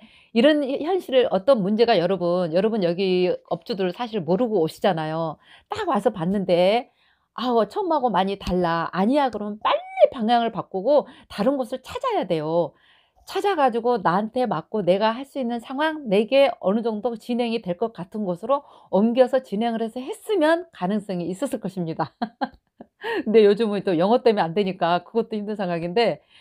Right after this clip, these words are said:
그래서 너무 속상해가지고 그 아픔, 근데 이민 생활하면서 이런 아픈 기억, 어떤 상처가 한번 남잖아요. 평생 가요. 그 정말 그거는 어떻게 힐링이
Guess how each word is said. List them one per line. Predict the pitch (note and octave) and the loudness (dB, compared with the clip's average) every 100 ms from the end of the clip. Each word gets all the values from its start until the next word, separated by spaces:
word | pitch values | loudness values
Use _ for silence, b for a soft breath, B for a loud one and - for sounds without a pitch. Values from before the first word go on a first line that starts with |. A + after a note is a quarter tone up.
| b b | b b
그래서 | - B3+ C4+ E4 F4 b b b _ - | 8 8 8 2 2 b b b _ -2
너무 | G3 C4+ E4 D#4+ | 6 8 8 4
속상해가지고 | D4+ D4 B3+ G#3+ G3 F#3+ F#3 G3+ G3+ F#3+ | -4 -4 -4 0 -2 -2 -2 0 0 -2
그 | F#3+ | -6
아픔, | - F#3 _ G#3+ F3+ - _ | -4 -8 _ -8 -8 -10 _
근데 | F#3+ F3+ F#3+ | -6 -2 0
이민 | A3+ B3+ A#3 | 2 0 0
생활하면서 | A#3 F#3 E3 D#3 D#3 E3 | -2 -4 -4 -6 -6 -2
이런 | F3+ F3+ E3 | 0 -2 -2
아픈 | E3 - G3+ F#3+ | -8 -6 -6 -4
기억, | F3 D#3+ D#3 D#3 - | -4 -4 -2 -4 -6
어떤 | E3 F#3+ | -8 -8
상처가 | - C#4+ D#4 B3 | -8 -10 -6 -4
한번 | A3+ F3+ | -4 -6
남잖아요. | C3+ D3+ D3+ D#3 D#3 | -6 -6 -6 -6 -8
평생 | - - F4 F4+ | -10 -16 -8 -8
가요. | B3 C#3+ D#3 D#3 D#3+ | -6 -6 -6 -10 -10
그 | E3 | -12
정말 | - F#3 A3+ B3+ - b b b b b b b _ | -6 0 4 4 2 b b b b b b b _
그거는 | G#3+ B3+ C4+ B3+ A#3 | 4 6 6 2 0
어떻게 | F3 - | -4 -4
힐링이 | A3+ - B4 F#4+ | -8 -2 0 2